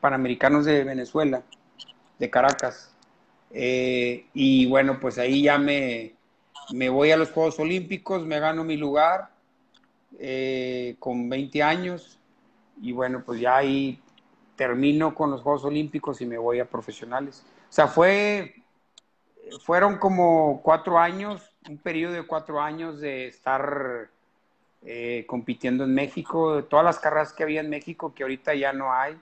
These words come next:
muy complicado, no hay carreras, está bien difícil. Eh, antes había muchas carreras los miércoles en, en el autódromo de Mo-, de Hermano Rodríguez, y luego había carreras los domingos, sábados y domingos ahí en México, en,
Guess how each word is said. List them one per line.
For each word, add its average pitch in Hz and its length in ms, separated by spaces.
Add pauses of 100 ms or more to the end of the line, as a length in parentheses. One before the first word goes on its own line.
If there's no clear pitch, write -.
(540)
muy 131 160
complicado, 135 560
no 151 80
hay 143 80
carreras, 131 760
está 123 240
bien 127 220
difícil. 131 560 (560)
Eh, 120 720
antes 139 420
había 147 240
muchas 151 360
carreras 139 420
los 143 260
miércoles 143 720
en, 120 420 (720)
en 127 200
el 127 560
autódromo 143 600
de 139 100
Mo-, 131 200
de 123 640
Hermano 139 360
Rodríguez, 147 720 (500)
y 123 80
luego 131 360
había 143 320
carreras 143 340
los 147 160
domingos, 143 520
sábados 151 320
y 151 40
domingos 143 480
ahí 135 140
en 139 100
México, 143 460
en, 131 240